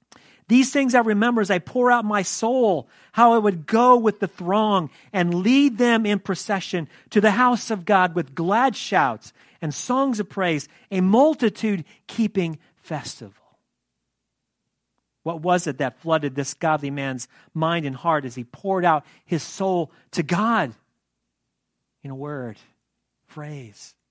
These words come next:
corporate worship. That's what satisfied him. This man longed to worship the living God with his spiritual siblings. Only this could satisfy him.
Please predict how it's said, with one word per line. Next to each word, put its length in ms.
corporate 720
worship. 540
That's 260
what 100
satisfied 840
him. 260
This 220
man 180
longed 260
to 60
worship 440
the 100
living 320
God 260
with 220
his 180
spiritual 460
siblings. 960
Only 280
this 340
could 160
satisfy 600
him. 180